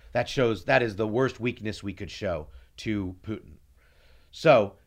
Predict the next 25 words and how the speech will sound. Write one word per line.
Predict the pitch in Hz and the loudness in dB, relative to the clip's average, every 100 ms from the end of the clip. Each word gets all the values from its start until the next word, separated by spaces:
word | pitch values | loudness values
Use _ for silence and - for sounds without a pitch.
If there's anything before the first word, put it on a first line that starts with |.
| - | -8
in | 147 | -4
order | 143 156 160 | 2 4 4
to | - 131 - | 0 -6 -6
keep | - 208 190 | -6 -2 2
our | 110 | 2
allies, | 95 90 82 85 - - | 2 0 -2 -6 -12 -10
we | 110 | -2
have | 117 113 - | 0 0 -2
to | 110 101 92 90 - _ - - - - - | -6 -4 -6 -8 -16 _ -20 -20 -20 -18 -4
make | 117 117 | -4 -4
sure | - 143 | -2 -2
we | 120 | -2
do | 92 113 | -2 -2
this | 107 113 | 0 -2
strategically | - 110 - 156 123 123 101 92 | -6 -12 -6 -6 -4 -6 -6 -8
so | 113 | -6
that | 107 | -8
everyone | 104 104 117 110 | -6 -4 -2 -2
is | 101 | -4
on | 104 92 | -4 -6
board | 101 110 95 | -2 -2 -2
with | 90 - | -6 -8
what | 90 92 - | -8 -8 -8
we | 85 82 | -12 -12
do. | 80 67 | -12 -14